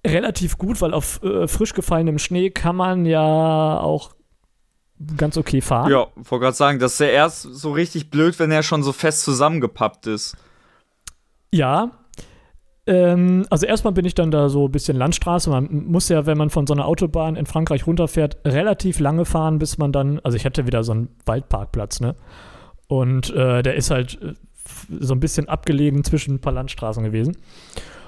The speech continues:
Speaker 1: Und dann bin ich da so lustig hergefahren und in so einer Kurve sehe ich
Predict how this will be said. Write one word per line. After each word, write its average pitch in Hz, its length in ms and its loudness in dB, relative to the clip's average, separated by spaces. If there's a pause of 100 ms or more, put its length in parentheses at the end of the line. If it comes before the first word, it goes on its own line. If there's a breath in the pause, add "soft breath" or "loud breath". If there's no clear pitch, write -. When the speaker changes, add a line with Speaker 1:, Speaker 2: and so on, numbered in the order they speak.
(100)
Speaker 1:
Und 180 140 2
dann 180 100 4
bin 190 80 4
ich 202 100 2
da 170 140 4
so 156 100 4
lustig 151 320 2
hergefahren 226 560 0
und 170 220 -2
in 143 100 0
so 131 80 0
einer 127 180 0
Kurve 190 400 2
sehe 170 220 2
ich - 220 -6